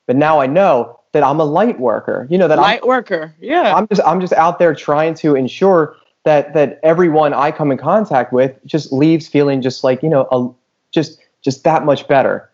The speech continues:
Speaker 1: You know, I
Speaker 2: Exactly.
Speaker 1: I, I see people all the time that they pass by my office while I'm doing my work,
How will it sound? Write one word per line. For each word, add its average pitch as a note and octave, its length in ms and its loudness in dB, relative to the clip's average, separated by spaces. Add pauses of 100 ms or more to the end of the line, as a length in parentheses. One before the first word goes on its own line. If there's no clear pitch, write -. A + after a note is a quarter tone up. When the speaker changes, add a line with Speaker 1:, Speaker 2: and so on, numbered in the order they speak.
(120)
Speaker 1:
You F#3+ 60 -6
know, D3+ 100 2
I D3 60 2
Speaker 2:
Exactly. F3 540 -4 (140)
Speaker 1:
I, D#3 220 2
I D#3 100 2
see E3 220 -4
people E3 280 0
all D3+ 160 2
the D#3 80 -2
time D3 240 -2
that B2 120 0
they B2+ 120 -2 (320)
pass D3 300 -2
by C#3 140 0
my C3 140 0
office B2 360 0
while A#2+ 100 0
I'm A2 100 -4
doing A#2 180 0
my A2 100 0
work, A2+ 400 -2